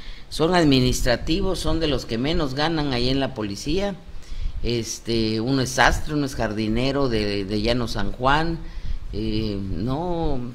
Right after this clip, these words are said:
son de la gente ma-, men-, peor pagada, dijéramos, de la Secretaría. Este, y bueno, unos están enfermos, son de la tercera edad,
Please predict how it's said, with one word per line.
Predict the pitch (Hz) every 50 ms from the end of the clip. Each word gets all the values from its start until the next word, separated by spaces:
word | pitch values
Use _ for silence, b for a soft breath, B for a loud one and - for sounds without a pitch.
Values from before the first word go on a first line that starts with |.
| - - - - 92 92 - - -
son | - - 120 143 175 185 170
de | 156 139
la | 123 117
gente | 117 151 143 135 - - 156
ma-, | 151 139 131 123 120 117 120 127 120 107 104
men-, | 110 117 117 120 127 127 120 117 113 113 98 - - 95 90 78 - 107 - - - - - - - - - - - - - -
peor | - 123 127 147 156 147
pagada, | - 131 120 139 165 160 151
dijéramos, | 131 117 120 131 127 127 127 120 104
de | 101 98 95
la | 90 90 85 82
Secretaría. | - - - 107 - 113 113 113 127 143 165 185 - B B B B B B B B B B B B - -
Este, | 98 113 113 107 - - - - 107 107 104 98 92 82 - -
y | - - - -
bueno, | - 127 131 135 131 131 127 120 -
unos | 120 139 147 147 135 -
están | - - - 131 127 127
enfermos, | 120 113 107 - - 139 151 156 160 151 143 135 131
son | 135 127
de | 123 123
la | 117 113
tercera | - 110 101 104 - - 113 110 110
edad, | 110 107 110 117 135 147 160 160